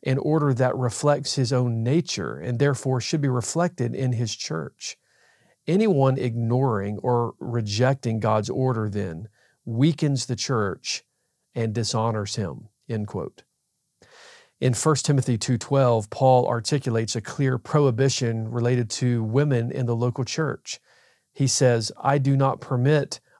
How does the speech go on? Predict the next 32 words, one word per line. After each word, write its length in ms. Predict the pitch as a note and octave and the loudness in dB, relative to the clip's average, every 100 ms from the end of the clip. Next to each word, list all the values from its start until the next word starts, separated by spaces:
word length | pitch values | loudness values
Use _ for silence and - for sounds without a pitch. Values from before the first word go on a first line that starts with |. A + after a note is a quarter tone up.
| - | -4
a 80 | A#2 | -2
woman 500 | A2+ C3+ D#3+ B2 A2+ | 2 2 4 2 0
to 120 | A2+ | -6
teach 500 | - - F3+ C#3+ - | -6 -2 0 -2 -2
or 120 | B2+ | -4
to 200 | - B2 | 0 2
exercise 580 | C#3 - B2+ C3+ B2+ B2 | 2 0 -4 0 0 2
authority 540 | A#2 - C#3 C#3 C3 - | -2 0 2 2 2 0
over 300 | A#2+ A2 - | -2 -2 -4
a 80 | |
man. 520 | A#2+ C3+ D#3 B2 C3 G#2 _ _ - _ _ | -2 0 0 -2 -6 -16 _ _ -20 _ _
Rather, 440 | A2+ B2+ C#3 C3 A2+ | 0 4 4 4 0
she 200 | - A#2+ | -2 -2
is 100 | - | -2
to 100 | A2+ | -4
remain 540 | A#2 A#2 A2+ A2+ A2 - | -2 0 0 -2 -4 -10
quiet." 600 | - A2 A2 A2 F2 - _ _ _ - - - _ _ - | -8 -4 -2 -2 -4 -10 _ _ _ -20 -20 -20 _ _ -2
There 220 | C3+ C3+ | 4 6
is 240 | D#3 F3 | 6 4
a 60 | E3 | 4
distinction 640 | C#3 - - D#3+ - A#2 G#2+ | 2 2 2 0 2 0 0
between 440 | G#2+ - C3 A#2+ | -2 0 2 2
the 100 | G#2+ | 0
teaching 640 | - - D#3+ - A#2 A2 | -2 -2 -2 0 -2 -2
and 140 | A2+ A#2 | -2 0
exercise 880 | C#3 - A#2+ - A2+ A2 A2 G#2+ - | 0 0 -2 0 2 2 2 -2 -2
of 160 | B2+ | -2
authority 520 | A2+ - C3+ C3 A2 | -2 0 2 2 2
that 200 | G#2+ A2 - | 0 -2 -2
should 240 | - B2 | -2 -2
be 120 | A2+ | -2
acknowledged. 800 | G#2 G#2+ A#2 A2 D#2 - - | -2 -2 0 0 -2 -6 -10